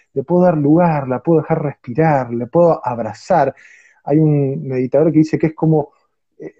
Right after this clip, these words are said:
mindfulness es como el abrazo de una madre a su bebé, es decir, como alojar esa emoción tierna, ¿no? Y sensible,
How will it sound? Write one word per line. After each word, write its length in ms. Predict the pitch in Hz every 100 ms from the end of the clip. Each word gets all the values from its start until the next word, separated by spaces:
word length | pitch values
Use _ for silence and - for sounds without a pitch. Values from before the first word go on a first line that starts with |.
| - - - _ _
mindfulness 600 | 135 170 196 180 165 -
es 100 | -
como 260 | - 156 143
el 120 | 131
abrazo 480 | 131 139 165 175 -
de 60 | 147
una 200 | 139 135
madre 380 | 151 170 170 156
a 40 |
su 240 | - 127
bebé, 360 | 120 135 170 127
es 60 | 107
decir, 180 | - 139
como 220 | 131 127
alojar 360 | 127 120 190 185
esa 180 | -
emoción 580 | 131 127 120 - 160 147
tierna, 720 | - 175 190 185 175 175 180 175 _ _ _ _ _ _
¿no? 280 | 151 214 -
Y 120 | 277
sensible, 1120 | - 135 127 120 - 233 220 156 139 135 165